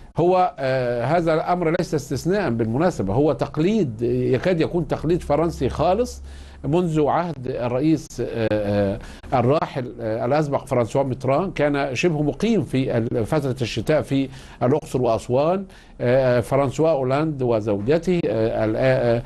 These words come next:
ساركوزي، آه، والآن، آه، الرئيس، آه،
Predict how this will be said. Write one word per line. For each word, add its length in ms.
ساركوزي، 720
آه، 240
والآن، 540
آه، 400
الرئيس، 540
آه، 340